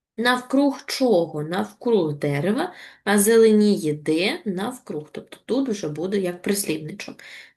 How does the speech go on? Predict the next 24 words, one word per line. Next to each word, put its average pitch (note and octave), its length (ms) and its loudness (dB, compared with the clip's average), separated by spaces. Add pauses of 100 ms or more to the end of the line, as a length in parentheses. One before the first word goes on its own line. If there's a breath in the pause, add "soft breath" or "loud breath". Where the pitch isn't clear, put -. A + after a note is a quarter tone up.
(240)
Рідний A3+ 420 2
край E4 340 -2
і C#4 100 -2
край C4+ 260 2
дороги. F3+ 500 0 (1080)
Так, A3+ 440 0
рідний A3+ 400 2
що? F3 480 -2
Край, F#3 640 -2
а F#3 120 -2
ось F3 160 -2
край E3 300 -2
дороги. E3 580 -2 (600 loud breath)
Так, G4+ 260 -2
край G3 400 0
чого? D4 440 0
Край C4+ 320 -4
дороги. D3+ 540 -6 (100)
Тому F3 280 -2
тут G#3 400 -2
це D4+ 160 0
буде C#4 340 2
як F#3+ 380 -2
прийменничок. D3+ 960 -6